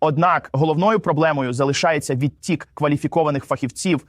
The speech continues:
Чи може Європа з її егалітарністю конкурувати з американською меритократією, де найкращі таланти отримують набагато більше винагород, залишаючи решті менший вибір?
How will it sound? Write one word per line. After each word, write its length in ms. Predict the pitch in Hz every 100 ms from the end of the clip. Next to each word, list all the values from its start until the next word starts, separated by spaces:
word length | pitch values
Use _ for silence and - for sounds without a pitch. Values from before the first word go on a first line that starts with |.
| _ _ _ _ _ -
Чи 120 | 175
може 300 | 175 285 285
Європа 460 | 220 170 196 196 156
з 100 | 135
її 240 | 160 185
егалітарністю 840 | 160 151 151 156 165 165 147 - 143
конкурувати 640 | 143 139 143 143 151 147
з 80 | 131
американською 680 | 139 135 143 151 143 - 170
меритократією, 960 | 135 131 131 123 151 165 160 127 117 - _ -
де 160 | 151
найкращі 560 | 151 147 165 165 156 147
таланти 460 | 139 143 151 143 135
отримують 460 | 123 156 147 135
набагато 460 | 139 139 143 147 139
більше 340 | 143 147 143
винагород, 540 | 131 135 139 143 139 - _ 120
залишаючи 680 | 143 143 - 147 139 - 135
решті 360 | 127 127 -
менший 400 | 123 123 120 123
вибір? 380 | 127 175 147